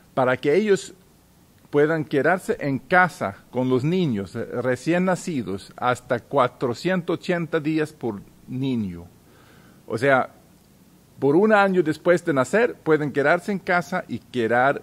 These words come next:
el bebé. Y eso es para ambos, para madre y padre, tiene que dividirlo. También hay bostadsbidrag.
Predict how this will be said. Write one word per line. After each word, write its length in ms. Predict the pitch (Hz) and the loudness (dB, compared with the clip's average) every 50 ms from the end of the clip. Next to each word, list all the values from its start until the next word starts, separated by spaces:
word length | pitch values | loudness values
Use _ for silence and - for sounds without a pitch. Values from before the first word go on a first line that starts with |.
| - _ _ _ _ _ | -10 _ _ _ _ _
el 200 | - 135 131 123 | -6 -4 -4 -2
bebé. 380 | 110 113 107 92 90 - - - - _ _ _ _ _ _ _ _ _ _ _ _ _ _ _ _ _ _ | -2 -4 -6 -6 -6 -8 -10 -12 -20 _ _ _ _ _ _ _ _ _ _ _ _ _ _ _ _ _ _
Y 100 | - 143 | -2 0
eso 260 | 151 147 - 170 156 - - - - _ _ _ _ _ - | 0 2 2 0 -2 -2 -4 -16 -20 _ _ _ _ _ -8
es 200 | 143 135 127 - | -6 -6 -6 -6
para 360 | - - 131 120 117 113 113 - | -4 -2 0 0 0 0 -2 -2
ambos, 420 | - 139 135 120 101 90 82 - - | -2 -2 -2 -2 -4 -6 -10 -12 -10
para 380 | - 104 98 104 98 98 101 | -8 -6 -6 -4 -4 -6 -6
madre 420 | 101 107 117 123 135 127 120 120 107 | -8 -8 -6 -2 -2 -2 -2 -4 -6
y 40 | |
padre, 420 | 95 - 123 113 95 90 90 90 87 | -6 -4 -4 -4 -4 -4 -6 -12 -12
tiene 300 | - - 120 110 113 - | -8 -8 -6 -6 -6 -6
que 120 | - 110 | -8 -8
dividirlo. 640 | 104 101 95 95 98 98 107 104 90 76 65 - - - - - - - - - - - - - - - - - _ _ - - - - _ | -8 -8 -10 -10 -8 -8 -8 -8 -8 -10 -12 -16 -16 -14 -14 -14 -14 -16 -18 -20 -20 -20 -20 -20 -20 -20 -20 -20 _ _ -20 -20 -20 -10 _
También 340 | - - 156 156 185 208 214 | -2 0 2 4 4 6 6
hay 120 | 208 190 170 | 6 4 4
bostadsbidrag. 840 | 135 147 220 240 226 - 180 139 123 - 135 123 110 107 107 107 | 4 4 2 2 2 2 0 0 0 0 -4 -4 -2 -2 -2 -4